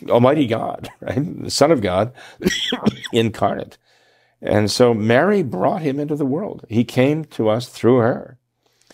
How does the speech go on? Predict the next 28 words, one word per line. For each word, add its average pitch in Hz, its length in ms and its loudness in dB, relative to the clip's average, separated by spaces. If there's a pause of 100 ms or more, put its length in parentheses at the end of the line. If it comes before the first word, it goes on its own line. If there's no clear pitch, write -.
(460)
And 120 180 4
so 135 340 4
if 127 240 -2
we 131 120 4
said 135 240 2
nothing 120 380 -2
else 175 260 -2
and 101 100 -8
said 104 440 -2
that 104 260 -4 (500)
the 71 60 -2
Son - 280 0
of 127 140 2
God, 117 400 0
the 101 80 -10
Savior, 143 420 0
the 101 60 -4
Redeemer, 110 420 -2
was 98 200 -2
born 110 320 0
of 82 100 -6
Mary 110 460 -2
and 101 160 -10
came 147 300 -4
to 110 260 0
us 104 180 0
through 131 300 0
her, 127 420 -2